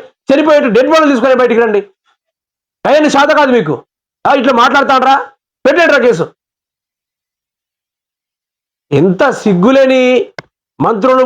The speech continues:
ముఖ్యమంత్రులు తయారయ్యారంటే నా రాష్ట్రంలో చెప్పుకోవడానికి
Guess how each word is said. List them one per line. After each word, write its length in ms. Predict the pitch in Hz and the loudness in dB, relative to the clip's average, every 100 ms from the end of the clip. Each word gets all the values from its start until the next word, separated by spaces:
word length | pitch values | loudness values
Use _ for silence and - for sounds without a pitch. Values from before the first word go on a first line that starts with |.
| 240 | 0
ముఖ్యమంత్రులు 560 | 190 254 247 247 240 - | 0 0 0 0 -2 0
తయారయ్యారంటే 520 | 220 240 240 226 208 202 | 0 2 2 0 0 -2
నా 60 | 196 190 | 0 0
రాష్ట్రంలో 460 | 220 240 208 180 208 - _ _ _ | 0 -2 0 0 -2 -10 _ _ _
చెప్పుకోవడానికి 540 | 254 254 330 311 277 | -2 0 0 2 2